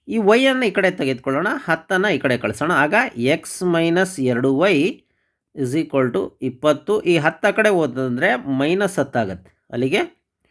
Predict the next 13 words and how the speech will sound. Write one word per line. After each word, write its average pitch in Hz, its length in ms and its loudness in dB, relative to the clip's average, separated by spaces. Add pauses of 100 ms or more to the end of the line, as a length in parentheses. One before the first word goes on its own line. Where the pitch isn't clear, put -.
(440)
ಎಕ್ಸ್ 147 340 -2
ಮೈನಸ್ 202 460 2
ಎರಡು 139 320 2
ವೈ 190 320 2 (600)
is 135 140 -2
equal 165 340 0
to 233 300 0
ಇಪ್ಪತ್ತರಲ್ಲಿ 226 500 2
ಹತ್ತು 160 260 -4
ಹೋದ್ರೆ 185 180 0
ಹತ್ತು. 143 560 -10
ಇದನ್ನ 170 280 -2
ಸಮೀಕರಣ 165 540 0